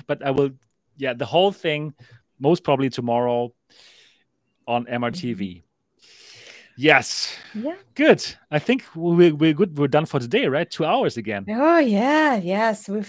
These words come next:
Speaker 2: covered a lot. So many headsets we talked about today. P S V R two,
Speaker 1: Exactly.
Speaker 2: Quest headsets, Pimax. I mean,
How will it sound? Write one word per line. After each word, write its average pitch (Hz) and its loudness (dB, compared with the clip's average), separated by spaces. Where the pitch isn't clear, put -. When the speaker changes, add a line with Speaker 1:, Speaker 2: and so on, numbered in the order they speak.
Speaker 2:
covered 330 4
a 247 2
lot. 214 4
So 240 -4
many 254 -4
headsets 226 -4
we 208 -6
talked 202 -6
about 175 -2
today. 170 -4
P 185 0
S 180 -4
V 147 -2
R 180 0
two, 226 -8
Speaker 1:
Exactly. 277 -2
Speaker 2:
Quest 233 -6
headsets, 240 -6
Pimax. 233 -8
I 214 -10
mean, 202 -8